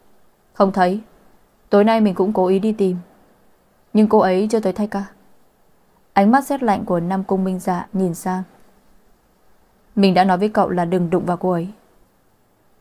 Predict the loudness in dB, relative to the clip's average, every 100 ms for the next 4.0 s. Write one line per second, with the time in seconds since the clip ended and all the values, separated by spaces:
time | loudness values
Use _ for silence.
0 | _ _ 2 2 0 -2 -2 -2 -2 -2
1 | -2 -2 -4 -8 -12 _ _ _ _ _
2 | _ _ _ _ _ _ _ _ _ _
3 | _ 0 4 4 4 4 2 0 -2 -6